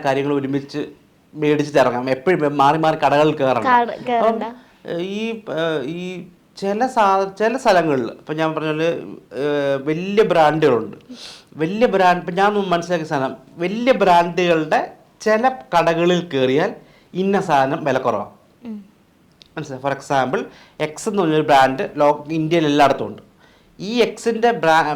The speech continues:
Speaker 1: ആ, ബ്രാഞ്ചസ് കൊച്ചിയിലുള്ള ഈ നമ്മുടെ ഓഫീസിന് ചുറ്റോട്ടത്തുള്ള ബ്രാഞ്ചസിൽ നോ-,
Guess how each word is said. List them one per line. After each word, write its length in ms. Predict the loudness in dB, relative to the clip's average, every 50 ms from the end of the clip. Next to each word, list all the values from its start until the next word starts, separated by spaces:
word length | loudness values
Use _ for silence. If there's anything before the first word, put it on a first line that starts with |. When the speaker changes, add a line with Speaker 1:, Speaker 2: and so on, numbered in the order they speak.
| -6 -6 -6 -4 -2
Speaker 1:
ആ, 380 | 0 2 2 2 2 2 0 0
ബ്രാഞ്ചസ് 680 | 0 2 4 4 4 4 4 2 -2 -8 -10 -8 -8
കൊച്ചിയിലുള്ള 840 | -4 -2 -2 -2 -2 -4 -4 -2 0 0 0 -2 -2 -4 -4 -6 -8 -14 _ _ _ _ _ _ _ _ _ -12 -8
ഈ 140 | -6 -4
നമ്മുടെ 240 | -2 -2 0 2 4
ഓഫീസിന് 400 | 2 2 2 -2 -4 -2 -2 -4
ചുറ്റോട്ടത്തുള്ള 460 | -4 -4 -6 -4 -4 -2 0 0 0
ബ്രാഞ്ചസിൽ 720 | 0 2 2 4 4 4 2 0 -4 -8 -8 -8 -6 -6 -6
നോ-, 100 | -6 -6